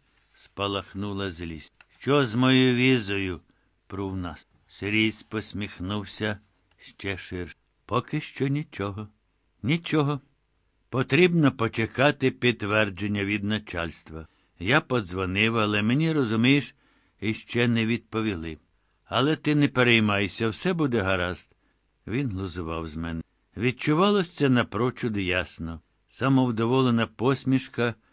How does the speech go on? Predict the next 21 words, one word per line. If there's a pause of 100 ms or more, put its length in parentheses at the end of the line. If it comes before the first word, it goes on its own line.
(460)
не
сходила
з
лиця. (600)
"Я
чекаю
вже
півтори
години",
пробурчав
я. (460)
"Ну,
така
процедура,
розумієш? (520)
Нічим
не
можу
допомогти,
вже
пізно".